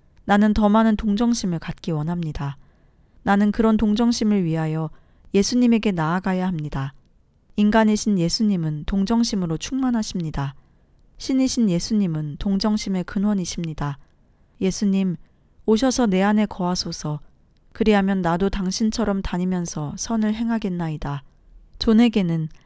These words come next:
아이들까지도 그를 사랑할 만큼 커다란 친절과 사랑이 있었습니다. 아이들은 그를 특별히 좋아하여서 그에게 매달렸으며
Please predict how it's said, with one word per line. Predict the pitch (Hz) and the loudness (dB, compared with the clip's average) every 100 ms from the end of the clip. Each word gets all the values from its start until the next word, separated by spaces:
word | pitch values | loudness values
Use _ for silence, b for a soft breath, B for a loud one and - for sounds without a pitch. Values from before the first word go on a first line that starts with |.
| b - | b 2
아이들까지도 | 202 220 254 247 233 214 196 165 160 156 | 4 4 2 2 0 -2 -2 -2 -2 -2
그를 | 190 185 | 0 0
사랑할 | 180 240 247 240 214 | -2 -2 0 2 0
만큼 | 175 - 156 151 | -2 -4 -6 -6
커다란 | - 240 233 208 196 | -6 -4 0 0 -2
친절과 | - 240 233 208 165 160 | -2 -2 0 0 -2 -4
사랑이 | - 233 214 | -2 0 0
있었습니다. | 160 - 202 - 156 151 143 139 b b b b b b - | 0 -4 -10 -8 -6 -4 -6 -6 b b b b b b -2
아이들은 | 202 202 226 226 | 0 2 2 2
그를 | 214 226 214 | 2 2 2
특별히 | - - 269 247 | -2 0 2 2
좋아하여서 | 214 180 175 180 170 160 156 151 | 0 -2 0 0 -2 -4 -6 -6
그에게 | - 190 - | -4 -2 -2
매달렸으며 | 156 156 180 185 170 - 151 151 | -4 -2 0 -2 -4 -6 -4 -4